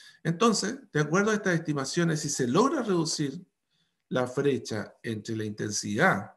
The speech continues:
de emisiones existentes en los distintos sistemas ganaderos del mundo, sería posible bajar en un treinta por ciento,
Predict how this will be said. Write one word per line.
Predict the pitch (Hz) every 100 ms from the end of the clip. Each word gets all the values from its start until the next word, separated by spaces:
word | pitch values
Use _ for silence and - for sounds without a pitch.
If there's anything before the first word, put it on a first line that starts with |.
| _
de | -
emisiones | 110 107 - 127 120 120 -
existentes | 110 110 - 120 107 - 101 -
en | 101
los | 98 95
distintos | 98 - 160 170 175 - _ _ _
sistemas | - 117 113 131 131
ganaderos | 123 117 117 120 120 117 - _
del | 131
mundo, | 165 165 156 220 - _ _ _
sería | - 151 151 180
posible | 170 156 175 131 110 143 151 _
bajar | - 117 117 - 143 101 - _ _ _ _ _ _ _ _
en | - 160
un | 151 151
treinta | 185 226 220
por | 170
ciento, | - 147 135 - 156 175